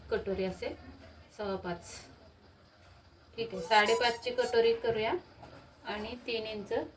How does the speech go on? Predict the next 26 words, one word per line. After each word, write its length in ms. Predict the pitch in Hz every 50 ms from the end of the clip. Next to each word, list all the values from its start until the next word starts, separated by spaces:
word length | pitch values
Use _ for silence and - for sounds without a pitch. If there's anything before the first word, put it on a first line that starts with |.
| - -
या 160 | 202 202 190
साईडला 360 | - - 190 180 - 185 170
ठेवायची. 480 | 170 - 180 175 175 175 175 - - 202 202 180 - - - - - - -
हे 200 | 226 226 226 233
रेघ 240 | 233 233 233 226 226 233
उभी 260 | 240 226 226 233 226
करून 240 | 226 226 220 226 226
घ्यायची 320 | 233 233 226 226 226 - 220
अशी 300 | 220 214 - - 233 269 - - -
सरळ. 240 | - 220 214 214 233 285 - - - - - - - - - - - - - - - - - - - - - - - - - - - - - - - - - - 131 - - - - - - - -
आणि 360 | 196 202 208 208 214 - 277 - - - - - - - - - - - - - - - - - - - - - - - - - - - - - - - -
हा 180 | - - 226 226
जो 140 | 233 254 254
मुंडा 300 | 254 262 247 240 240 233
आहे 220 | 233 233 226 240
पुढचा 380 | 233 - 247 233 220 - 226 214
आपला 260 | 214 208 - 208 202
आलेला, 320 | 196 190 196 196 196 226 294 349 - - - - -
तिथून 300 | - 220 - - 220 226
पुढे 280 | - 247 233 226 240 294 349 349 - - - -
अडीच 300 | 311 208 208 214 - -
इंचावर 380 | 226 214 208 - 247 240 220
एक 200 | 220 220 - -
खूण 140 | - 233 220
करून 280 | 214 226 214 208 214 208
घ्यायचे. 400 | 220 220 214 202 - - 254